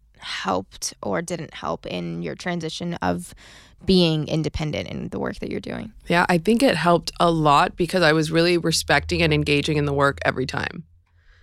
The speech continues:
Speaker 2: So it's, it's really difficult to just continuously be switching your mindsets in between different projects. And I think if you, like,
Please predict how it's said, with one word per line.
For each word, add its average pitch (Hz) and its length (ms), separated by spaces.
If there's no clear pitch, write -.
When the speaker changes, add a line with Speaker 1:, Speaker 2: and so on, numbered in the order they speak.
Speaker 2:
So 165 540
it's, - 400
it's 170 180
really 180 360
difficult 165 600
to 160 120
just - 420
continuously 156 600
be 165 120
switching 160 460
your 156 100
mindsets 147 800
in 170 140
between 156 300
different 156 280
projects. 170 640
And 180 80
I 170 80
think 185 180
if 170 120
you, 175 120
like, 156 140